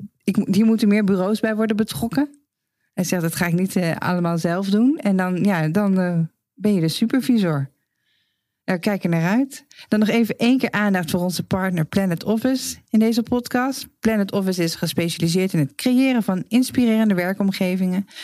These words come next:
die zich moeiteloos laten aanpassen in een veranderende maatschappij.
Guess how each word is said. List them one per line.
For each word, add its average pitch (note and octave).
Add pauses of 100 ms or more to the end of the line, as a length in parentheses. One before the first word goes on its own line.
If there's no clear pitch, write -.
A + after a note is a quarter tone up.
die F#3+
zich G3
moeiteloos G3+
laten E3+
aanpassen G3
in E3
een D#3+
veranderende E3+
maatschappij. D#3+